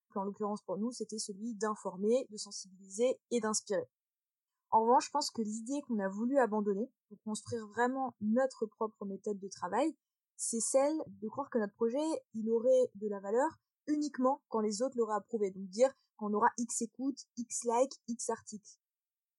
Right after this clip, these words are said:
Et très sincèrement, euh, pour nous, ça a vraiment pas été simple, parce que, euh, je pense que, que comme vous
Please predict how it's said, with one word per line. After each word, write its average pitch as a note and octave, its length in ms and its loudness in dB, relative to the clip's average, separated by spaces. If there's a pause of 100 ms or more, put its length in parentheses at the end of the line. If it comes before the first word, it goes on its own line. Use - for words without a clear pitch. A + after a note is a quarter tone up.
(260)
Et B3 240 0
très C#4+ 240 2
sincèrement, C#4 760 2
euh, G3+ 300 0 (120)
pour A3 140 -4
nous, D#4 300 0 (200)
ça - 220 -10
a F#3 100 -16
vraiment B3 200 0
pas C#4 160 4
été A3+ 160 0
simple, B3 240 -4 (260)
parce G3 220 -6
que, A3 120 -6
euh, A#3 340 2
je G3+ 80 -12
pense A3 200 -12
que, G#3 120 -16
que - 520 -16 (100)
comme G#3 180 -12
vous G3+ 360 -12